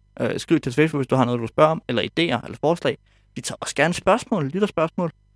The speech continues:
Øh, vi kan prøve så lige at komme ned på vores, øh, tematiske, og s-, få tid til at svare på nogle spørgsmål.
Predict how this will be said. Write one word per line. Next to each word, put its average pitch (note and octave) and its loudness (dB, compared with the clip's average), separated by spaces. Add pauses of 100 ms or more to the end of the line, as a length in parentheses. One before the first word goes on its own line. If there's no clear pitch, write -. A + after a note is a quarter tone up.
(340)
Øh, A#2 2 (360)
vi - -12
kan - -4
prøve C3 2
så - -6
lige B2 -2
at A#2+ -2
komme B2 -6
ned C#3 -2
på G2+ -10
vores, G2+ -4
øh, - -10
tematiske, A2+ -4 (180)
og G#2+ -10 (100)
s-, - -14
få - -16
tid - -6
til - -6
at A2+ -4
svare B2 2
på - -8
nogle G#2 -6
spørgsmål. D#3+ 0